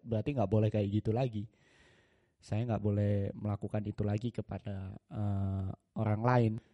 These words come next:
Nah, biasanya orang suka marah itu asli.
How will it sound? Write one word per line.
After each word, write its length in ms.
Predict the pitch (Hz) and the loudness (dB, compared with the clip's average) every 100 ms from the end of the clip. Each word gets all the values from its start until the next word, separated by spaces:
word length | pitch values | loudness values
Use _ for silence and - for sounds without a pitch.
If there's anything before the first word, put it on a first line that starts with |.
| _ _ _ | _ _ _
Nah, 120 | 107 101 | -6 -2
biasanya 400 | 104 104 139 160 | 0 2 4 4
orang 320 | 151 151 147 | 4 2 -2
suka 160 | - 131 | -6 -4
marah 400 | 139 147 151 147 | 0 2 0 0
itu 240 | 170 - _ _ _ | -4 -6 _ _ _
asli. 320 | 143 - 127 | -6 -2 -4